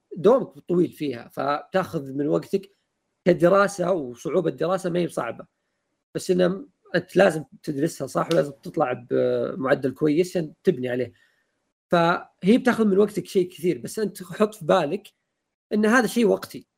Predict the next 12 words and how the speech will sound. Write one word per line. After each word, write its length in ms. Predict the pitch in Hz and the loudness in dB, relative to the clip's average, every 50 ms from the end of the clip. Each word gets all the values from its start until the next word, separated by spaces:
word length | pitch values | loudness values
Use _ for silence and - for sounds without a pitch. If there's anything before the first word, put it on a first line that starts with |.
| _ _ _ _ _ _ _ - | _ _ _ _ _ _ _ -2
هذا 260 | 165 196 214 190 190 | 0 0 2 2 0
شيء 440 | 180 - 214 254 262 233 - - _ _ _ _ _ _ _ _ _ _ _ _ _ _ _ _ - | 0 0 0 0 0 -4 -8 -16 _ _ _ _ _ _ _ _ _ _ _ _ _ _ _ _ -6
السنة 320 | 185 - 262 269 220 208 233 | 0 2 4 4 4 4 2
هذه 80 | 202 | 0
بتعدي، 440 | 156 - - - 196 214 180 165 170 | 0 -2 -2 0 0 0 0 -2 -4
بتصير 520 | 143 147 151 - 165 160 - - 214 196 | -6 -6 -12 -14 -16 -14 -2 -2 0 0
من 60 | 170 160 | 0 -2
الذكريات 560 | 139 135 151 - 165 170 170 165 - - - | -4 -6 -8 -4 0 0 0 0 -2 -4 -8
يعني 180 | - - 117 | -8 -8 -8
إن 40 | 123 | -8
شاء 180 | 120 - 143 131 | -6 -4 -4 -4
الله. 220 | 127 123 - - | -4 -6 -8 -12